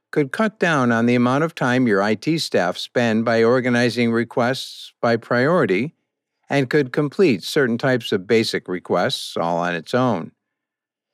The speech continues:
You can program your bot to provide troubleshooting guides,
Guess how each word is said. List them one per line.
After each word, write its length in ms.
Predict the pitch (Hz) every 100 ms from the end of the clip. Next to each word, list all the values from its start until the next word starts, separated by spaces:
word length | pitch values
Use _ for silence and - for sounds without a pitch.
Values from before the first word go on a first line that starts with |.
| _ -
You 80 | 139
can 180 | 151
program 500 | 127 247 233 139 104
your 120 | 101 95
bot 360 | 107 95 85
to 100 | -
provide 400 | 107 110 113 110
troubleshooting 680 | 101 180 156 143 - 127 110
guides, 680 | 101 87 90 135 185 -